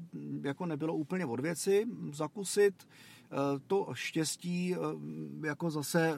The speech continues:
z té samostatné roviny, aby mi k tomu nemusel nikdo pomáhat, že jo.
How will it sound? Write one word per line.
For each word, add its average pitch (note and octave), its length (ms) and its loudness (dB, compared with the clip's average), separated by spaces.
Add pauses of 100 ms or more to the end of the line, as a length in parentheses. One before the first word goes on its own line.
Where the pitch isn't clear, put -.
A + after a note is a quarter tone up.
z - 120 -8
té D#3+ 120 -6
samostatné D3+ 640 0
roviny, C#3 320 4
aby A#2+ 260 2
mi D#3+ 160 0
k - 60 -10
tomu C#3+ 260 2
nemusel C#3 480 0
nikdo A#2+ 260 2
pomáhat, G2+ 560 -6
že F2 140 -10
jo. F2+ 60 -8